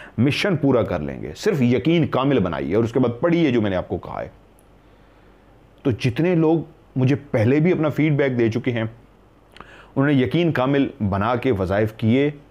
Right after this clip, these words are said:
उनका काम हो गया। अभी भी बहुत सारे लोगों ने मुझे कहा है, "हमने पढ़े तो हैं, लेकिन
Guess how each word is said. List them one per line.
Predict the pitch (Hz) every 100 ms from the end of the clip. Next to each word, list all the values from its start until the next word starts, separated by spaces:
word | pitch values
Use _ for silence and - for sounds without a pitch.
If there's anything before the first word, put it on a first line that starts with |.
| - - - - - -
उनका | 113 113
काम | - 110 113
हो | 87 - 95
गया। | 90 85 78 -
अभी | 135 165
भी | 156
बहुत | 135 151
सारे | 156
लोगों | 135 131
ने |
मुझे | 131 123
कहा | 117 110
है, | 117 113 - - - - - - - -
"हमने | 131 156
पढ़े | 151 143 160
तो | 156 156
हैं, | 123 131 135 139 98 -
लेकिन | 113 117 120